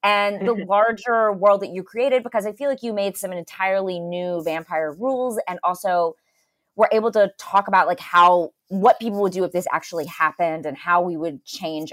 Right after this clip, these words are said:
Speaker 1: our lives or change the way our businesses and everything was kinda structured if this actually happened.
Speaker 2: Yeah. Um, so first of all, not to disappoint your listeners, but it's,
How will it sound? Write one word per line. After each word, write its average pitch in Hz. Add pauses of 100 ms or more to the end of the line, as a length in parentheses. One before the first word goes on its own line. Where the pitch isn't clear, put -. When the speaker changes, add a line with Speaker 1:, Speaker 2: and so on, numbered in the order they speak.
Speaker 1:
our 143
lives 139
or 139
change 143
the 151
way 143
our 135
businesses 147
and 131
everything 196
was 156
kinda 127
structured 127
if -
this 135
actually -
happened. - (680)
Speaker 2:
Yeah. 180 (140)
Um, 190 (840)
so 262
first 262
of 247
all, 214
not 220
to 247
disappoint 240
your 202
listeners, 185
but 185
it's, -